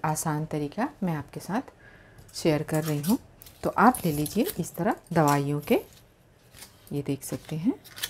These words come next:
रैपर जो कि खाली है, और इससे अगर आप इसे हल्का हल्का इस तरह आप रब कर देते हैं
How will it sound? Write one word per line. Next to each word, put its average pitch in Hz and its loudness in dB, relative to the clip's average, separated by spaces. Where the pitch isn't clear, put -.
रैपर 160 4
जो 151 -2
कि 151 -6
खाली 147 2
है, 190 0
और 147 0
इससे 392 8
अगर 160 2
आप 175 4
इसे 185 6
हल्का 170 4
हल्का 180 2
इस - -2
तरह 190 4
आप 165 4
रब 147 4
कर 147 2
देते 151 2
हैं 196 4